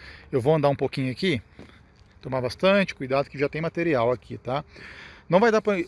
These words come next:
pra ir muito à frente, porque a obra ainda precisa de limpeza, tá? Do terreno. Então, eu vou tomar bastante cuidado aqui, inclusive pra não cair. Mas olha só, entrei pela porta da frente,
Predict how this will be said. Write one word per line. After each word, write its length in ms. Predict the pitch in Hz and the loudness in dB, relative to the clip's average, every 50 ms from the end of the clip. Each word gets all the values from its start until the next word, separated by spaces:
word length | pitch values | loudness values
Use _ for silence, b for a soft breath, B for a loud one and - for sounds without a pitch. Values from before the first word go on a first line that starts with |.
| - | -4
pra 240 | - 160 165 160 156 | 0 2 2 4 4
ir 100 | 160 151 | 2 0
muito 260 | 147 147 151 139 - | 0 -2 -2 -2 -4
à 60 | 135 113 | -6 -6
frente, 640 | - - 170 202 214 185 143 - - - 123 101 - - | -2 2 4 4 4 4 0 -2 -4 -6 -8 -8 -8 -8
porque 300 | 160 156 - - 165 165 | -6 -6 -4 0 2 2
a 120 | 165 156 | 4 4
obra 220 | 160 165 165 165 | 4 4 2 2
ainda 160 | 170 160 165 - | 0 -2 -4 -8
precisa 320 | - - - 170 160 165 | -8 -8 -6 -4 -4 -2
de 100 | 151 170 | -4 -4
limpeza, 640 | 170 185 175 - - 165 165 156 135 110 123 117 | -6 -6 -6 -4 0 2 2 2 2 0 -2 -2
tá? 160 | - 135 139 143 | 0 0 0 0
Do 80 | 139 | 0
terreno. 580 | 127 - 151 135 139 139 139 131 113 110 104 104 B B B B B B B B B B B - - | -2 -2 -2 0 0 0 0 0 -2 -4 -8 -12 B B B B B B B B B B B -8 -6
Então, 840 | 135 131 123 110 - - 139 143 147 156 160 160 165 165 165 - - | -4 -4 -4 -4 -2 0 2 4 4 4 4 4 2 2 0 -4 -6
eu 100 | 147 123 | -6 -6
vou 100 | 131 147 | -4 -4
tomar 240 | - 156 151 151 151 | -4 -2 -2 0 0
bastante 340 | 151 135 - 185 196 - - | 0 0 0 -2 -4 -2 -4
cuidado 360 | - 190 160 147 147 143 135 | -4 -2 0 2 2 2 2
aqui, 140 | 135 - 151 | -2 -4 -4
inclusive 320 | 139 151 139 113 156 185 | -4 -4 -2 0 0 0
pra 180 | - - 156 156 | 2 2 2 2
não 140 | 160 156 147 | 2 2 0
cair. 480 | - 151 135 123 135 180 190 143 - B B B B B B B - | 2 0 2 2 2 2 0 0 -2 B B B B B B B -4
Mas 140 | - 135 127 | -2 2 4
olha 180 | 151 160 165 - | 4 4 4 2
só, 240 | - - 117 113 | 0 -2 -2 -2
entrei 240 | 123 127 - 147 143 | -2 -2 -2 -2 0
pela 160 | 147 147 135 | 0 0 0
porta 240 | - 143 135 - 139 | 0 -2 -2 0 -2
da 80 | 127 123 | -4 -4
frente, 480 | - 170 180 180 143 - - - - | -2 0 0 0 0 -2 -6 -10 -12